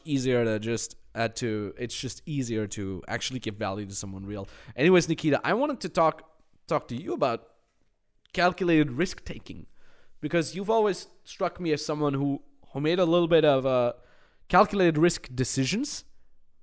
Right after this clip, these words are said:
but they totally paid off. And in hindsight,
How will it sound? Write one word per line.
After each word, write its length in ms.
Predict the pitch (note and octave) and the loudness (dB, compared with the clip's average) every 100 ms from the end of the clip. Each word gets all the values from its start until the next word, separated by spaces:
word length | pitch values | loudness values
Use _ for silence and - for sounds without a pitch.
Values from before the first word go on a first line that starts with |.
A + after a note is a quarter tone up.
| - - - - | -20 -20 -20 0
but 120 | D#3+ | 2
they 80 | D3+ | 2
totally 440 | D3+ D#3+ F3 D#3+ D3 | 4 6 6 6 2
paid 220 | C3+ A#2 | 0 -2
off. 380 | G2+ F#3 - - - - - | -2 -4 -6 -20 -20 -12 -2
And 140 | D3 | 0
in 80 | C#3+ | 0
hindsight, 840 | - C#3+ E3+ - F3+ E3 F3 - | 0 0 0 2 4 6 2 -2